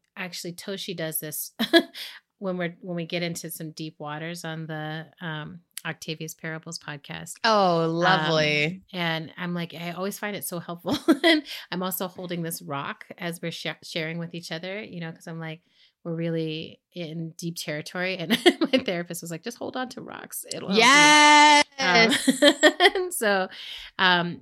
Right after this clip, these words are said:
Speaker 1: you know, thank you so much for sharing so vulnerably, Autumn. And,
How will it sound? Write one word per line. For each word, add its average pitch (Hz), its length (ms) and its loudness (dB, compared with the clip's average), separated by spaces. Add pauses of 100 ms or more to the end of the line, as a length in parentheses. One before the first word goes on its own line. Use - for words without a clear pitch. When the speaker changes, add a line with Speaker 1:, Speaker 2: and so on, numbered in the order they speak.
Speaker 1:
you 202 120 -4
know, 180 200 2 (240)
thank 208 220 0
you 202 80 0
so 175 240 -4
much 170 280 -6
for 165 120 -4
sharing 165 800 -6 (480)
so - 280 -4
vulnerably, 165 600 -6
Autumn. 156 600 -8 (220)
And, 160 640 -6